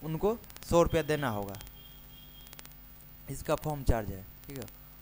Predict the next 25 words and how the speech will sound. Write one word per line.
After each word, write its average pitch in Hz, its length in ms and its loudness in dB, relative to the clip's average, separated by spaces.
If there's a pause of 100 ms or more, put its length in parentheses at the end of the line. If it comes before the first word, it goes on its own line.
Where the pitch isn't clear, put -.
(160)
अब 139 80 -4
यहाँ 175 120 0
पर 185 160 2
जो 190 120 2
बोला 190 200 2
है 190 60 2
कि 185 80 -2
online 185 300 2
जो 185 80 0
payment 180 300 -2
करना 175 140 0
है, 170 60 -4
किस 175 260 -2
माध्यम 165 280 0
से 165 140 -2
करना 156 260 0
है, 160 60 -2
तो 160 80 0
यहाँ 151 100 0
पर 156 80 0
देखिए, 147 260 -2
paid 156 340 2
to 160 120 -2
the 160 120 0
candidate, 151 520 -2